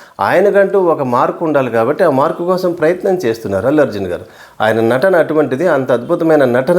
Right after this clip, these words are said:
చూపిస్తారు. ఆ డైలాగ్ డెలివరీ కానీ, ఆ యాక్షన్ కానీ, తర్వాత డ్యాన్స్, సాంగ్స్ కానీ ఇచ్చేటువంటి డ్యాన్స్ అద్భుతంగా ఉంటుంది. ఆయనలో ఆ టాలెంట్ ఉంది కాబట్టి ఈరోజు పుష్ప టూ ద్వారా ఆయన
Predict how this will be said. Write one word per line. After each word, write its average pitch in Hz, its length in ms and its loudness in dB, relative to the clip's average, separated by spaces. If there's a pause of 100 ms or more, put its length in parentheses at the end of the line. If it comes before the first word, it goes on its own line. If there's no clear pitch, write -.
చూపిస్తారు. 131 540 -2 (400)
ఆ 117 80 2
డైలాగ్ 143 440 2
డెలివరీ 156 340 2
కానీ, 123 280 0 (360)
ఆ 113 100 0
యాక్షన్ 139 560 0
కానీ, 127 220 2 (760)
తర్వాత 165 400 2 (480)
డ్యాన్స్, 156 460 0 (320)
సాంగ్స్ 156 460 -2
కానీ 143 220 2
ఇచ్చేటువంటి 135 440 -2
డ్యాన్స్ 131 400 0
అద్భుతంగా 131 540 0
ఉంటుంది. 92 440 -6 (340)
ఆయనలో 151 380 4
ఆ 156 40 2
టాలెంట్ 151 440 2
ఉంది 139 180 -2
కాబట్టి 131 380 0 (220)
ఈరోజు 131 240 0
పుష్ప 143 420 -2
టూ 170 340 0
ద్వారా 104 440 0 (1700)
ఆయన 110 200 2